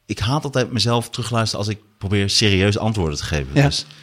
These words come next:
Speaker 1: dus ik weet niet hoe ik ben. Ik heb wel het gevoel dat ik iets rustiger ben geworden, dat ik niet de hele tijd praat. Of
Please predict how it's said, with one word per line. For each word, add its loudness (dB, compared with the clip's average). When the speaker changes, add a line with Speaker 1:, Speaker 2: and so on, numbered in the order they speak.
Speaker 1:
dus -4
ik -6
weet 2
niet 0
hoe 0
ik -4
ben. 2
Ik -12
heb 6
wel 6
het 4
gevoel 0
dat 2
ik -4
iets -4
rustiger -2
ben -4
geworden, -6
dat -6
ik -8
niet -4
de -4
hele -2
tijd -6
praat. -6
Of -20